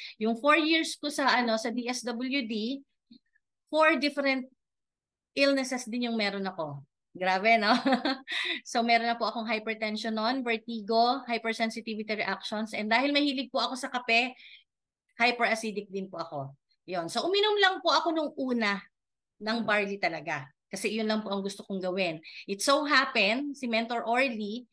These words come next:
nung naka-assign siya sa Quezon, kasi still nung, nung ginagawa po namin itong, ano, nung ginagawa namin ng business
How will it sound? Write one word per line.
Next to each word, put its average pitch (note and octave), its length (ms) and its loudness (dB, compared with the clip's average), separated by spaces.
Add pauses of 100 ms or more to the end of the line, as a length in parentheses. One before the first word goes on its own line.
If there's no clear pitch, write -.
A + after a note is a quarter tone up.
(280)
nung A#3+ 240 0
naka-assign D4 480 0
siya C#4+ 240 -4
sa - 80 -12
Quezon, A#3 480 0
kasi G3+ 480 0
still C4 400 -2
nung, A#3 560 -4 (320)
nung A#3 80 -2
ginagawa A#3 560 2
po A#3 80 -8
namin A3 480 -2
itong, G#3+ 160 -6
ano, G#3 320 -4
nung F#3 480 -10 (240)
ginagawa G#3+ 400 0
namin G#3 320 0
ng G3+ 80 -4
business F#3+ 640 -6